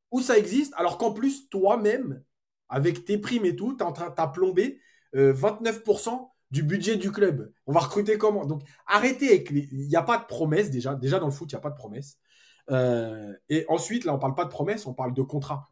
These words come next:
Voilà. Quand il était libre l'année dernière, personne, personne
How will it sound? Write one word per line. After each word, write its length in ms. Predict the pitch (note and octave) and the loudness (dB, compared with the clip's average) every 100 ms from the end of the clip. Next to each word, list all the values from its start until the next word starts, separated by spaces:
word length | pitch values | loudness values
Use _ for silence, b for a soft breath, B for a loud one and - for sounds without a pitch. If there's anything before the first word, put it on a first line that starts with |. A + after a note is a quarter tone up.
| _ | _
Voilà. 240 | G#2 A#2 - b _ | -12 -12 -12 b _
Quand 220 | G3+ G#3 | 0 2
il 100 | G3 | 0
était 180 | D#3 F#3 | 2 2
libre 220 | G3+ D3+ | 2 4
l'année 140 | C#3 | 2
dernière, 500 | B2+ B2+ C#3 G3 C#3+ _ _ _ _ _ _ _ _ - | 2 0 0 0 -6 _ _ _ _ _ _ _ _ 4
personne, 760 | G3+ G#3 - G#3 F#3 G3+ D3+ - _ _ | 4 4 2 4 4 2 -6 -12 _ _
personne 640 | D3 C#3 - B2 D#3 - | -4 -4 -6 -6 -6 -8